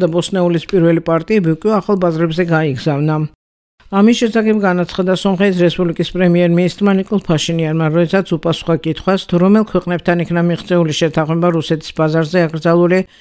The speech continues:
სომხური პროდუქციის ექსპორტზე. კითხვაზე, საუბრობდა თუ არა ევროკავშირზე, თუ სხვა ბაზრებზე, ფაშინიანმა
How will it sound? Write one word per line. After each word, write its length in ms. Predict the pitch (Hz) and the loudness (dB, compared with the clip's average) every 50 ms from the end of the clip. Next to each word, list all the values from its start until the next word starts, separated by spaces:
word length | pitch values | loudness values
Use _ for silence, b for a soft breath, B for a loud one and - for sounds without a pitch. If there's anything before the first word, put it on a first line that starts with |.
| b b b | b b b
სომხური 480 | b - - 180 170 165 - 185 185 180 | b -2 0 0 0 0 0 0 0 0
პროდუქციის 680 | 175 - 151 151 151 160 156 139 - - 165 170 160 - - 143 | 0 0 0 0 0 0 -2 -4 -4 -2 0 0 0 0 -2 -4
ექსპორტზე. 520 | - - - - 131 131 135 - 143 143 151 151 - _ b b b b b b b | -4 -6 -8 -8 -6 -6 -6 -4 -4 -2 -2 -4 -6 _ b b b b b b b
კითხვაზე, 560 | - 233 247 233 - - 185 165 147 156 156 | -2 0 0 0 0 0 0 0 0 -2 -2
საუბრობდა 600 | - - 165 170 180 175 180 180 175 170 175 170 165 | -2 0 0 2 2 2 2 0 0 0 0 -2 0
თუ 120 | - - 175 | 0 0 2
არა 200 | 165 165 160 160 165 | 2 2 2 0 0
ევროკავშირზე, 680 | 165 165 165 - - 156 156 151 - 156 151 143 165 151 151 - | 0 0 -2 -2 -2 -2 -2 -2 -4 -6 -4 -2 0 -2 0 0
თუ 80 | 170 | -4
სხვა 240 | 160 - - 175 160 151 147 156 | -4 -2 -2 0 0 0 -2 -4
ბაზრებზე, 560 | 160 160 160 170 160 165 160 156 151 156 180 196 196 | -6 -4 -2 -2 0 0 0 0 0 -2 -2 -2 -2
ფაშინიანმა 640 | - 170 160 160 - 175 175 175 175 180 190 202 | 0 0 0 0 0 -2 0 0 0 0 2 2